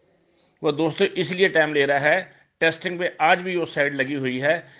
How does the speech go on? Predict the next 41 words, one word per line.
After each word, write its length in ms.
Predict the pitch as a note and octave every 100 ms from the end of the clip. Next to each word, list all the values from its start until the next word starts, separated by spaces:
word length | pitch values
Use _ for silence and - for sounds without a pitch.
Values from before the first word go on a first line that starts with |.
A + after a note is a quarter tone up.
| _
कि 120 | F#3 F3+
किसी 380 | F#3+ F#3 G3+
के 160 | G3 G3+
खाते 420 | - D#3 D3 F3+
में 140 | F3+ F3
अगर 240 | E3 F3 -
एक 260 | F3+ G3+ F#3
डीपी 440 | D3+ E3 E3 F#3+
भी 120 | F#3
फालतू 440 | F3+ - C#3+ D3 E3+
चले 240 | E3+ D#3+
गया, 160 | E3 F3
वो 200 | E3 F3
हमें 360 | C#3 D3+ E3
बताएगा 520 | C#3+ - D3 E3 D#3+ C#3+
नहीं, 260 | F3 C#3 - _ _ _ _ - D3
वो 120 | F3
सिस्टम 400 | - E3+ - F#3
को 100 | F3+
नहीं 140 | F3+
बताएगा 400 | G3+ F3 F3 E3+
कि 120 | F3 D#3
"हे 140 | E3
सिस्टम, 480 | D#3+ D#3 - F#3+ E3+
ये 160 | F3
मेरे 220 | E3+ E3 E3
पास 340 | F3 E3 -
एक 220 | D#3+ D#3
डीपी 260 | D3+ D#3 D#3
फालतू 460 | C#3 C#3+ C#3 D#3
आ 100 | C#3+
गया, 220 | C3+ D#3 G3+ - _ _ _ _ _ _ -
तो 320 | _ E3+ -
आप 240 | D#3 D#3+ D3
ये 200 | C3+ F3
ले 160 | D3+ C3+
लो।" 320 | A#2 - -
वो 160 | D3 D#3+
पता 240 | D#3+ G#3
क्या 220 | G3+ G3
कहेगा? 420 | E3 D#3 D#3 C3